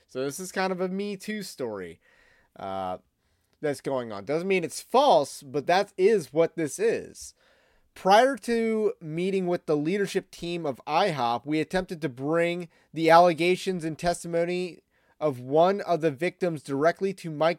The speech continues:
Bickle in the spirit of Matthew eighteen, verses fifteen through seventeen. However, we were repeatedly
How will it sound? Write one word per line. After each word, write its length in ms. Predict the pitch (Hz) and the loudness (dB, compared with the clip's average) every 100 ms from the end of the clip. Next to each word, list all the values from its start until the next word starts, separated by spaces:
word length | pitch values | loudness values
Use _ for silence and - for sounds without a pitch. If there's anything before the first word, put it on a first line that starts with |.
| 127 | -6
Bickle 480 | 160 185 196 190 151 | -6 -4 0 0 0
in 240 | 143 143 - _ _ - | -4 -6 -12 _ _ -4
the 140 | 147 | -4
spirit 480 | - - 185 185 165 | -4 -2 2 2 2
of 80 | 139 | -2
Matthew 520 | 147 165 - 170 165 | -2 -2 -6 -12 -10
eighteen, 800 | 156 143 135 - - 170 180 202 196 _ _ | -10 -10 -12 -18 -12 -10 -8 -8 -12 _ _
verses 340 | 131 123 120 - | -8 -8 -10 -6
fifteen 680 | 151 135 - 139 139 135 - _ | -4 -4 -8 -10 -8 -10 -14 _
through 160 | - 127 | -8 -6
seventeen. 800 | - - 247 202 143 120 117 117 | -4 -2 0 -2 -8 -10 -10 -4
However, 540 | 143 156 170 214 143 | 2 4 6 6 2
we 220 | 120 180 | 0 -2
were 100 | 190 | -2
repeatedly 1000 | 156 156 - - 208 226 214 220 226 208 | -2 -4 -4 -12 -8 -6 -8 -8 -8 -10